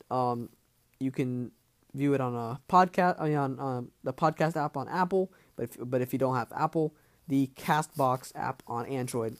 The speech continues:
which can also be downloaded on Apple. So, um,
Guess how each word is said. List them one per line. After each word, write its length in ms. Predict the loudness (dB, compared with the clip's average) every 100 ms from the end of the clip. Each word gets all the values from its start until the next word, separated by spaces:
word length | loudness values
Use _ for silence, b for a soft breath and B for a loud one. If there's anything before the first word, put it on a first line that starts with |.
| -12
which 160 | -12 -6
can 100 | -4
also 200 | -4 -4
be 100 | -6
downloaded 580 | -4 -4 -6 -8 -10 -12 B B -6
on 200 | -6 -2
Apple. 360 | -2 -2 -6 -14 b b b b b
So, 480 | b 2 6 6 6
um, 340 | 4 2 0